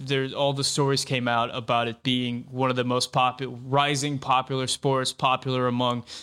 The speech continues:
the youth. Uh, but the thing is, is that M L S is the third most popular league in this country, behind Liga M X and the Premier League.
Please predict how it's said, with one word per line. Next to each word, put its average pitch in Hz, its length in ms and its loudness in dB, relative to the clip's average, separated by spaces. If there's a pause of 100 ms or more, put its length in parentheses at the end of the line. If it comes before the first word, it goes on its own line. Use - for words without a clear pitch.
(120)
the 131 100 4
youth. 147 680 2 (100)
Uh, 120 320 4
but 170 280 0
the 170 80 0
thing 190 240 2
is, 175 220 2
is 139 120 0
that 139 140 2
M 147 100 2
L 143 160 2
S 139 140 -2
is 127 80 -6
the 127 80 -4
third 135 280 2
most 127 220 -2
popular 123 380 0
league 120 260 -2
in 113 80 -4
this 110 140 -4
country, 139 400 0
behind 117 420 0
Liga 120 220 -2
M 113 100 -2
X 113 380 -2
and 110 160 -4
the 113 40 -8
Premier 143 380 2
League. 110 320 -6